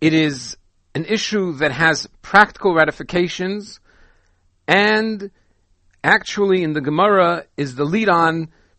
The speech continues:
to one of the central issues of Kiddush. The topic we'll deal with today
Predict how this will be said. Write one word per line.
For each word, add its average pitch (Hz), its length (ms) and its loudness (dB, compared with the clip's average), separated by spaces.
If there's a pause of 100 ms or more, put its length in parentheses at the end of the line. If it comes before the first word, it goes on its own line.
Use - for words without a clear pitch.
(120)
to 147 360 -2
one 165 340 -2
of 165 80 -2
the 147 160 -2
central 180 840 0 (280)
issues 151 560 -2 (100)
of 131 320 2 (140)
Kiddush. 101 580 -14 (960)
The - 120 -14
topic 226 340 6
we'll 185 140 2
deal 208 360 6
with 175 460 -2 (140)
today 180 720 0